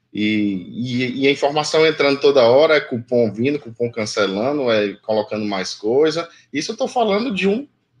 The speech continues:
um mínimo do, do, da cadeia pro-, do supply chain, que é um mercantil, né? Mas, hoje em dia, é, o B I tá bem presente na minha vida mesmo, aqui, principalmente no Cometa, porque eu tenho que lidar com informação de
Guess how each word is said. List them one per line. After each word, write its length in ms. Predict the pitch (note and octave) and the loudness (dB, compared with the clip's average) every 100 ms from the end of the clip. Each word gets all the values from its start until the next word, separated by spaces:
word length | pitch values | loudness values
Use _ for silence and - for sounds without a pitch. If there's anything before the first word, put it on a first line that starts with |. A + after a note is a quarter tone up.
| _ _ _ _ _ _ _ _ | _ _ _ _ _ _ _ _
um 140 | E3+ | 0
mínimo 640 | F#3+ G#3 B3+ A#3+ A#3 A3+ - _ | 4 4 4 4 4 0 -4 _
do, 180 | - D3 | -4 -2
do, 160 | C#3+ C#3 | 0 2
da 140 | D3+ | 4
cadeia 320 | D3+ D#3+ D#3+ | 4 2 2
pro-, 200 | D#3 E3 - | 0 -2 -2
do 80 | D3 | -6
supply 400 | - D#3 E3 D#3 | -4 -2 0 0
chain, 200 | - D3+ | 0 -2
que 120 | F#3 | -2
é 60 | F#3+ | -4
um 100 | F#3+ | -2
mercantil, 580 | F#3+ - G#2+ - F#2+ | -2 -4 -4 -2 -2
né? 160 | F2 A#2+ - _ _ _ _ _ _ _ _ _ | -2 -4 -6 _ _ _ _ _ _ _ _ _
Mas, 800 | A2+ B2 C3+ C3+ C3+ C3 - - | 2 4 6 6 4 2 -4 -2
hoje 300 | C3 D#3 F3 | 2 2 0
em 20 | |
dia, 460 | F3 B2+ D3 G3 G#3+ | -4 -2 2 4 2
é, 680 | B2 B2+ B2+ A#2+ A2+ G#2 G2+ - _ _ _ _ _ _ _ _ _ _ _ _ _ _ - | 2 2 4 4 4 2 -2 -10 _ _ _ _ _ _ _ _ _ _ _ _ _ _ -6
o 100 | B2 | -4
B 200 | A#2+ B2+ | 2 4
I 160 | C3 B2+ | 4 4
tá 140 | B2 | 2
bem 220 | A#2 D3 | 2 -2
presente 440 | F#3+ F#3+ C3+ C#3 D#3 | 0 0 0 -4 -4
na 100 | C#3+ | -2
minha 180 | C3+ | -2
vida 260 | G#2+ A#2 B2 | -4 -4 -4
mesmo, 340 | G#2 A2 C3+ | -4 -4 -4
aqui, 260 | C3+ A2 A#2+ | -10 -10 -12
principalmente 520 | A#2+ A#2+ A2+ G#2+ G#2 | -14 -10 -6 -4 -4
no 80 | G#2 | -8
Cometa, 420 | G2+ F#2+ G#2 B2 | -6 -2 -2 -4
porque 680 | - B2+ - B2 A2+ G#2+ G#2+ | -8 -14 -6 0 2 2 2
eu 100 | G#2+ | 0
tenho 160 | G#2 A2 | -2 -6
que 120 | A2+ | -6
lidar 400 | G#2+ G#2 G#2+ A2 | -10 0 2 2
com 60 | A#2 | -2
informação 500 | A2 A2+ G#2+ - | -10 -8 -8 -6
de 60 | G#2+ | -8